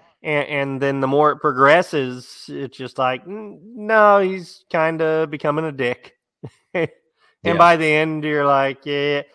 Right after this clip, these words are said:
Speaker 1: I still felt sorry for him a little bit at the end, you know, whenever he,
Speaker 2: Oh,
Speaker 1: he
Speaker 2: yeah,
Speaker 1: was,
Speaker 2: you,
Speaker 1: spoilers,
Speaker 2: you can
Speaker 1: telling
Speaker 2: tell.
Speaker 1: the, uh, the German Shepherd says, uh, "Finish it," you know, I'm like, "Aw, man."
Speaker 2: Yeah. Yeah, you can, you can tell that,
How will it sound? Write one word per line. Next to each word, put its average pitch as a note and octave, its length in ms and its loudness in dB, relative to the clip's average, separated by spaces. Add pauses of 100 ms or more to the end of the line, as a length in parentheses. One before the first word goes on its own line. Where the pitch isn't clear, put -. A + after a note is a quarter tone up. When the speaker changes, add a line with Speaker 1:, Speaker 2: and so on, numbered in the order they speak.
(120)
Speaker 1:
I C#4 160 4
still D#4+ 220 2
felt D#3 240 2
sorry D3 300 6
for C3+ 160 2
him C3 100 0
a C3 40 -2
little C3+ 200 -2
bit C3 160 0
at B2+ 120 -6
the B2+ 220 -2
end, C3+ 440 -2
you C#3 160 -6
know, C3 180 0
whenever C3 260 -4
he, A#2+ 120 -6
Speaker 2:
Oh, A#2 160 -2
Speaker 1:
he F#2 60 -6
Speaker 2:
yeah, - 0 -
Speaker 1:
was, F2 240 -8
Speaker 2:
you, G#2+ 220 -12 (320)
Speaker 1:
spoilers, D#3 640 2
Speaker 2:
you - 60 -6
can - 0 -
Speaker 1:
telling D#3 180 4
Speaker 2:
tell. D3 240 2
Speaker 1:
the, D3 220 -2
uh, B2+ 300 2 (580)
the D#3+ 300 4
German D3+ 340 0
Shepherd D3+ 580 -2
says, C#3+ 260 -2
uh, C#3 260 -2
"Finish E3 340 2
it," C3 220 -4
you D#3 160 -2
know, C#3 220 2
I'm D3 80 -2
like, C#3+ 220 -4
"Aw, B2 340 4
man." A#3 460 -2 (680)
Speaker 2:
Yeah. F#2 260 -6 (1000)
Yeah, G2+ 200 -2
you A#2 240 -6
can, F2 320 -8 (920)
you D3 180 -8
can A#2 120 -6
tell A#2+ 340 2
that, F2+ 260 -6